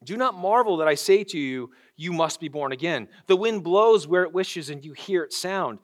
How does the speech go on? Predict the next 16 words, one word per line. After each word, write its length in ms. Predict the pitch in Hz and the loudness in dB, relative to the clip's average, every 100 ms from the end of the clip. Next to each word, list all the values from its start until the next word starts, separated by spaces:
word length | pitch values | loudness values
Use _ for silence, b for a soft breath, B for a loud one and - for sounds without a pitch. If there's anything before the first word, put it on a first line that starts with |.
| b b b | b b b
but 200 | 160 156 | -4 -4
you 160 | 202 233 | -10 -6
do 140 | 214 | -4
not 300 | 190 196 185 | 2 2 0
know 180 | 196 208 | 0 0
where 220 | 156 147 | 2 -2
it 80 | 143 | -2
comes 240 | - 240 | -4 -4
from 200 | - 151 143 | -6 -6 -4
or 100 | 127 | -4
where 240 | 120 120 | -4 -6
it 80 | 123 | -4
goes. 420 | 196 175 120 - b b b | -4 -2 -4 -8 b b b
So 460 | - - 196 220 262 | -8 -2 2 2 2
it 100 | 208 | 2
is 400 | 127 120 135 | 0 -2 -8